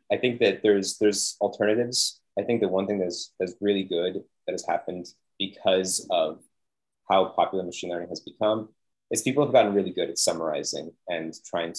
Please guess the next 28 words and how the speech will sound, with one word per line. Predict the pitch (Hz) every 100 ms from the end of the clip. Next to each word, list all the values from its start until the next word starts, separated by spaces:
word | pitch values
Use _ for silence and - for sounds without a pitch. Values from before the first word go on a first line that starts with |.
| -
to, |
you | 82 80 - 90
know, | 78 _
create | 92 85
their | 90 -
own | 92 85
understandings | 80 82 - 76 71 78
of | - -
papers. | 85 - - - - -
And | -
so | - 85 82 - _ _ _ _ _
you | 104 98 90
have | 98 90
a | 92
lot | 90 90
of | 87
great | 101 90 -
tutorials. | - 92 92 87 85 85 - - - -
Sometimes | 98 95 92
they're | 85
interactive, | 90 90 90 - 82 80
even | 82
tutorials | - - 85 80 82 85
that | -
people | 87 - 82 80
have | 80 _ -
written | 92 - 82 -
for | 82 78 -